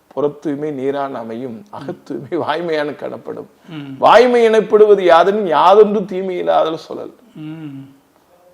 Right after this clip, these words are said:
Speaker 1: அப்போ யாதொன்று தீமை இல்லாத சொல்லலுங்கிறது மௌனம். மௌனம் என்பது ஞான வரம்பு. அந்த
Speaker 2: ம்.
Speaker 1: மௌன நிலையில இருக்க இருக்க இருக்க
Speaker 2: ம்.
Speaker 1: எந்த பிராணன்
Speaker 2: ம்.
Speaker 1: எரிந்த நிலையில
Speaker 2: ம்.
Speaker 1: கரி அமில வாயுவாக,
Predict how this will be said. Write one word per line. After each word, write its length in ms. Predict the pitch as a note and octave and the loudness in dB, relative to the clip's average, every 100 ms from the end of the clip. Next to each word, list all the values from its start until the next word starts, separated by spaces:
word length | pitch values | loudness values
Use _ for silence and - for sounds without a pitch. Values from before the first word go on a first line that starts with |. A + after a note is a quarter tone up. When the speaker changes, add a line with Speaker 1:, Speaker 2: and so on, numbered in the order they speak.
| _ _ - | _ _ -16
Speaker 1:
அப்போ 460 | C#3 F#3+ D3 F3 F3+ | -6 0 2 2 0
யாதொன்று 640 | A#2 A#2+ D#3 A3 A3+ G#3+ | 0 4 6 6 4 -2
தீமை 300 | G#3 G3+ G3+ | -4 -4 -2
இல்லாத 280 | G3 F#3+ F3+ | 0 0 -2
சொல்லலுங்கிறது 640 | F3+ E3 D3 C3+ D3+ G#3 | -4 -4 -4 -8 -6 -6
மௌனம். 320 | C3+ C3 A2+ A#2 | -6 -10 -12 -10
மௌனம் 320 | C3 E3+ F3 | -8 -8 -8
என்பது 340 | C3 A#2+ C3+ F#3+ | -10 -10 -10 -10
ஞான 340 | C#3 B2 B2 | -10 -12 -14
வரம்பு. 380 | A2+ - A#2 - - | -16 -18 -20 -20 -16
அந்த 180 | B2 A#2 | -10 -8
Speaker 2:
ம். 120 | B2 | -6
Speaker 1:
மௌன 240 | F#3+ B3 | -4 -4
நிலையில 440 | A3+ G3+ F#3 E3+ D3 | -4 -4 -4 -4 -6
இருக்க 340 | C#3 C#3 - | -8 -12 -14
இருக்க 340 | C#3+ C3+ - | -14 -14 -14
இருக்க 520 | A#1 - - A1 - - _ | -14 -14 -14 -14 -16 -20 _
Speaker 2:
ம். 600 | D3+ C3+ B2+ B2 _ - | -18 -18 -20 -20 _ -2
Speaker 1:
எந்த 380 | D#3 G#3+ B3 B3+ | 0 0 -2 -4
பிராணன் 840 | - D3+ C#3+ F3 D#3 A2+ C3 - _ | -6 -8 -6 -4 -6 -8 -14 -18 _
Speaker 2:
ம். 180 | D#3 C#3 B2 - | -16 -14 -16 -14
Speaker 1:
எரிந்த 560 | C3 C#3 F3+ C4 B3 G#3+ | -2 2 4 2 2 0
நிலையில 500 | E3 D3 C3+ B2 A#2 G#2+ - - - | 0 -2 -2 -4 -6 -8 -14 -18 -10
Speaker 2:
ம். 100 | C3+ | 2
Speaker 1:
கரி 340 | F#3+ A#3 C4 | 4 6 2
அமில 460 | - D#3+ G#3 G3+ D#3+ | 0 2 2 2 0
வாயுவாக, 640 | C3 B2+ A#2+ A2 G#2+ | -2 -2 -4 -8 -12